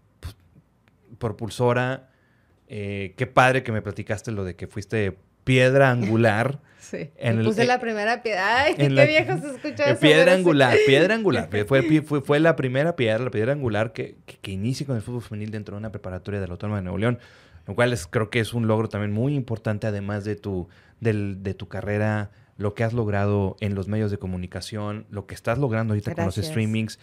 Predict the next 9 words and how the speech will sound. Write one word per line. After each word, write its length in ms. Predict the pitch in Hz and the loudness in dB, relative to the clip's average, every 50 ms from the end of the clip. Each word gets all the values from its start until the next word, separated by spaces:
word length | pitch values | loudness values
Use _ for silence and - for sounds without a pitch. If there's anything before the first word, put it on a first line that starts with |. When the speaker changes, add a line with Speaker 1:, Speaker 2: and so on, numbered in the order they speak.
| - - _ _ _ _ _ | -20 -20 _ _ _ _ _
Speaker 1:
y, 560 | - 120 104 101 101 98 95 95 92 92 90 _ _ - | -10 -8 -6 -6 -4 -4 -4 -6 -6 -8 -10 _ _ -12
y 100 | 123 104 | -12 -6
todo 240 | - - 139 170 180 | 4 6 6 6 6
lo 120 | 175 139 | 4 4
que 80 | - 135 | 2 2
has 160 | 127 - - | 2 2 0
hecho 240 | 123 - - 135 - | -2 -2 -2 -6 -6
por 220 | - - 104 98 | -4 -8 -8 -8
Tigres 520 | - - 117 107 110 120 123 117 - - | -4 -4 -2 0 0 0 0 -2 -4 -14